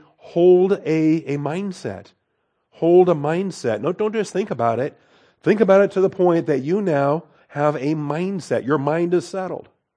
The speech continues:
And, uh, and that's, that should be what it is. So have this mindset. I like the term mindset. Be of the same mind. Have this attitude. Have this mindset.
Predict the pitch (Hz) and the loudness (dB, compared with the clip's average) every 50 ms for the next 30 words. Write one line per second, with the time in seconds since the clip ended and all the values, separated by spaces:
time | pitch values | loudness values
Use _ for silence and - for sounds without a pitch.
0 | _ _ _ _ _ _ _ _ _ _ _ - 117 123 135 131 131 135 143 143 | _ _ _ _ _ _ _ _ _ _ _ -8 -2 0 2 2 2 2 0 0
1 | 135 151 143 143 143 131 127 139 151 135 123 131 151 160 - - 180 156 156 165 | 0 2 2 2 2 0 0 -2 -2 -4 -4 -4 -4 -4 -2 -4 -4 0 2 2
2 | 156 170 165 165 156 165 175 180 175 - - 117 - - - _ _ _ _ _ | 2 2 -2 -2 -4 -4 -6 -8 -10 -16 -20 -20 -20 -20 -20 _ _ _ _ _
3 | _ _ _ - 139 123 117 147 156 165 156 160 175 160 139 156 156 147 151 165 | _ _ _ -6 -4 -4 0 0 0 0 0 0 -2 -2 -2 -4 -6 -6 -4 -4
4 | 170 175 160 127 - - 123 104 98 120 131 156 165 - 151 - 160 160 147 139 | -4 -4 -6 -6 -4 -4 -4 -4 -2 -4 -4 -6 -6 -8 -10 -10 -8 -6 -6 -4
5 | 131 131 139 143 143 135 120 - - 101 95 - _ _ _ _ _ _ _ _ | -4 -4 -4 -4 -6 -8 -10 -10 -12 -12 -12 -14 _ _ _ _ _ _ _ _
6 | _ _ _ _ _ _ _ _ _ _ - - - _ - 120 127 147 151 143 | _ _ _ _ _ _ _ _ _ _ -20 -20 -20 _ -6 -4 -2 -2 0 -2
7 | 143 135 - 156 147 151 143 135 127 127 127 127 123 117 117 110 113 139 151 147 | -4 -4 -4 -4 -4 -4 -4 -4 -4 -2 -2 -2 -4 -4 -6 -6 -6 -6 -6 -6
8 | 160 143 - - 123 127 131 131 139 127 - 113 104 107 123 143 151 160 160 123 | -6 -8 -8 -8 -8 -6 -6 -6 -6 -6 -8 -10 -10 -10 -8 -8 -8 -8 -10 -10
9 | 110 113 113 120 127 127 120 113 - - 113 104 85 | -8 -8 -8 -6 -6 -8 -10 -10 -14 -16 -16 -16 -18